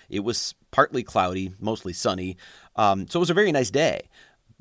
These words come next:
Theoretically, would be a lot of people out and about doing things, and we saw a few people at the park. Forty-eight hop cars passed us by in that one station throughout the course of those eight hours, going either east or west. And during that time,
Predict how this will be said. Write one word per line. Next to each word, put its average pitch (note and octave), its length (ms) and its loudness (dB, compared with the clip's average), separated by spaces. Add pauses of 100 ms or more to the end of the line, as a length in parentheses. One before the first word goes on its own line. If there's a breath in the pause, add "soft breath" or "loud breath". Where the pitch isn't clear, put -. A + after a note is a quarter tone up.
(140)
Theoretically, C#3 440 4
would A#2+ 80 2
be A#2+ 100 0
a A#2 120 2
lot A2 80 4
of - 80 -6
people G#2 200 -2
out G#2 120 6
and G#2+ 80 -8
about G2 260 -2
doing D3+ 280 2
things, G#2+ 360 -2 (280 soft breath)
and A#2+ 140 -2
we C3 100 -2
saw A#2 200 4
a A2 60 2
few G#2+ 220 -4
people G#2 260 -8
at F#2 60 -6
the F#2 80 -10
park. G2 220 -4 (640)
Forty-eight F3+ 680 0 (140)
hop - 340 2
cars G#2+ 280 2
passed G2+ 360 0
us F2+ 120 -4
by E2 460 -2 (400 soft breath)
in F#2+ 260 -4
that F#2 180 -6
one G#2 200 -4
station F2+ 580 -4 (240)
throughout G2 260 0
the G2 80 -8
course G#2 280 -4
of F2+ 100 -6
those F2 420 -6
eight F#2 160 -2
hours, F2+ 300 -2
going F#2 220 -8
either F2+ 380 -8 (200)
east G#2+ 200 -6
or G2+ 80 -4
west. F2+ 380 -6 (480 soft breath)
And A2 280 -2
during B2 200 0
that A2+ 120 -2
time, G#2+ 380 -4